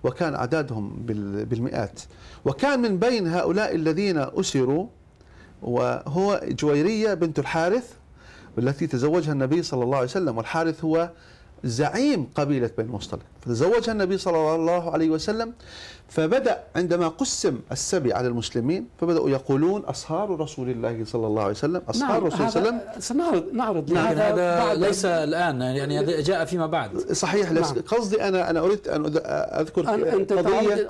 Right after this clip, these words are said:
Speaker 2: قضية الإغارة وهم
Speaker 1: بالضبط،
Speaker 2: غارون.
Speaker 1: أن في
Speaker 2: يا
Speaker 1: حديث
Speaker 2: أخي،
Speaker 1: في البخاري على هذا.
Speaker 2: أي نعم، حديث في البخاري وعلى العين والرأس.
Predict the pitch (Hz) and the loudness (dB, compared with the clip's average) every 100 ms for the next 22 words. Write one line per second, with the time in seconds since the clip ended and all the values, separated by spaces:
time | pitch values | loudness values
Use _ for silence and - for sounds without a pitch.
0 | - 180 214 190 175 202 156 180 180 143 | -2 0 2 2 2 0 2 2 2 0
1 | 147 190 160 156 151 151 151 185 196 175 | 0 0 2 2 2 0 -2 0 2 0
2 | - 185 190 277 226 190 185 185 262 226 | 2 2 2 2 2 2 2 2 2 2
3 | 156 131 117 113 104 104 - 202 170 123 | 4 2 2 -2 -4 -4 -2 0 0 -2
4 | - - 160 233 196 196 156 139 170 160 | -12 -8 -4 -2 -4 -4 -6 -6 -4 -4
5 | 156 151 170 160 185 175 147 147 - - | -4 -4 -4 0 2 2 0 -4 -10 -10